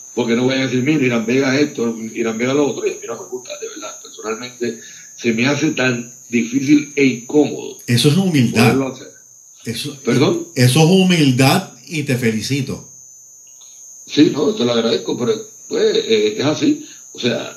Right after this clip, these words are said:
Speaker 1: eh, no me gusta. Y, y he tenido lo escrito, eh, tengo toda la información, todo lo que ocurrió, eh, tengo los datos, tengo las fechas, tengo las horas, tengo los nombres, pero,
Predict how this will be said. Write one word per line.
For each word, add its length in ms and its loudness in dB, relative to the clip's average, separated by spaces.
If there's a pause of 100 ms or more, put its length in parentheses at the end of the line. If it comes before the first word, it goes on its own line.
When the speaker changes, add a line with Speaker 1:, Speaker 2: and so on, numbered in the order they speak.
(720)
Speaker 1:
eh, 420 4
no 140 2
me 80 4
gusta. 380 0
Y, 560 0
y 80 0
he 60 2
tenido 680 2 (380)
lo 140 2
escrito, 920 2
eh, 320 -2 (160)
tengo 560 0 (380)
toda 200 2
la 60 2
información, 880 -2
todo 240 -4
lo 120 -2
que 60 -2
ocurrió, 640 2 (1040)
eh, 160 2
tengo 260 0
los 200 2
datos, 360 -2
tengo 240 -2
las 160 -2
fechas, 460 0
tengo 160 -2
las 160 -2
horas, 340 0
tengo 160 -14
los 160 -8
nombres, 340 -8
pero, 300 -8